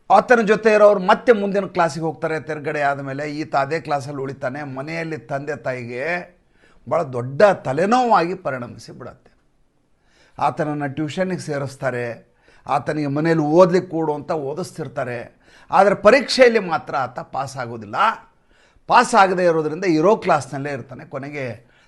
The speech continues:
ತಂದೆ ತಾಯಿ ನೇರವಾಗಿ ಮುಖ್ಯೋಪಾಧ್ಯಾಯರ ಬಳಿ ಹೋಗ್ತಾರೆ. "ಅಲ್ಲ ಸ್ವಾಮಿ, ನನ್ನ ಮಗ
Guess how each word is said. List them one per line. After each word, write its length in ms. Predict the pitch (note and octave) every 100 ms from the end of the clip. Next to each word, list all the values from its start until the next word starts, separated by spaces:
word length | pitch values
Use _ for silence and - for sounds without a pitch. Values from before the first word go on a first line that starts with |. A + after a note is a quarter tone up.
| _
ತಂದೆ 300 | D3 E3+ F#3+
ತಾಯಿ 340 | - C#3 D3+ D3
ನೇರವಾಗಿ 680 | B2+ F3 G3 F3 C#3 B2+
ಮುಖ್ಯೋಪಾಧ್ಯಾಯರ 880 | D3 A#2 F3 F#3 D3 B2+ A#2+ B2 A2
ಬಳಿ 180 | G#2+ A2
ಹೋಗ್ತಾರೆ. 720 | G#2 - A2 G#2+ E3 E3+ - _ _ _ _
"ಅಲ್ಲ 180 | C#3+ E3
ಸ್ವಾಮಿ, 420 | D#3 D3 D3 D3+ G3 G3+ - _ _ _ _
ನನ್ನ 200 | B2 D3
ಮಗ 260 | D#3 D3+ E3